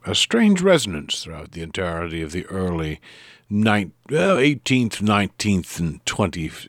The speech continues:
twenty-first centuries. A remarkable, um, longevity. Uh, but on this particular lyric, um, while it does repeat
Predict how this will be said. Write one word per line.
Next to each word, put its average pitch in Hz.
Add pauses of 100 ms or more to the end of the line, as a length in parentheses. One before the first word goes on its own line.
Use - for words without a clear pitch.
(100)
twenty-first 82
centuries. - (920)
A -
remarkable, 82
um, 73 (300)
longevity. 101 (1400)
Uh, 101
but 110
on 139
this 208
particular 170
lyric, 104
um, 95
while 113
it 120
does 107
repeat 95